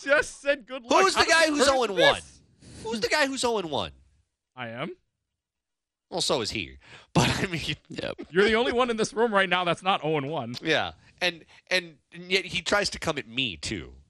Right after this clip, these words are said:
Speaker 1: I
Speaker 2: It's
Speaker 1: got
Speaker 2: like,
Speaker 1: the wrong J O. I thought it was, it
Speaker 2: you
Speaker 1: was,
Speaker 2: did.
Speaker 1: it was another J O. You can guess who it was.
Speaker 2: Yeah, you did. And on that note,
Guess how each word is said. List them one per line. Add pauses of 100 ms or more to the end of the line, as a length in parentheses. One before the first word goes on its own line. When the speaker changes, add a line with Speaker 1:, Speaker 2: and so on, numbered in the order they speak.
(120)
Speaker 1:
I
Speaker 2:
It's
Speaker 1:
got
Speaker 2:
like,
Speaker 1:
the
wrong
J
O.
I
thought
it
was,
it
Speaker 2:
you
Speaker 1:
was,
Speaker 2:
did.
Speaker 1:
it
was
another
J
O.
You
can
guess
who
it
was. (240)
Speaker 2:
Yeah,
you
did. (640)
And
on
that
note,